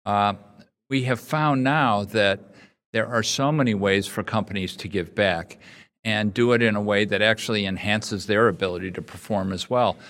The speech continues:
Uh, and given that we're chief executive focused, C E O focused, we evolved the, the,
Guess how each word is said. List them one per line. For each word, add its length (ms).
Uh, 320
and 280
given 240
that 180
we're 400
chief 340
executive 840
focused, 480
C 360
E 60
O 140
focused, 600
we 240
evolved 440
the, 340
the, 640